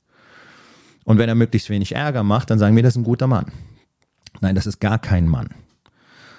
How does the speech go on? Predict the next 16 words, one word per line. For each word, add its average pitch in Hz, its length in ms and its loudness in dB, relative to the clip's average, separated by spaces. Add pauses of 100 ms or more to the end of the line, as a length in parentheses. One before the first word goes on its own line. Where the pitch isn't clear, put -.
Ein 101 160 2
guter 127 280 4
Mann 92 200 4
ist - 140 -2
ein 90 180 -6
böser 127 360 2
Mann, 92 480 0 (800)
der 95 680 -2 (160)
alle 160 240 -4
Fähigkeiten 135 720 0
hat, 117 260 2
um 82 320 2
wirklich 98 600 0
böse 101 320 2
zu - 180 -8
sein, 113 380 -2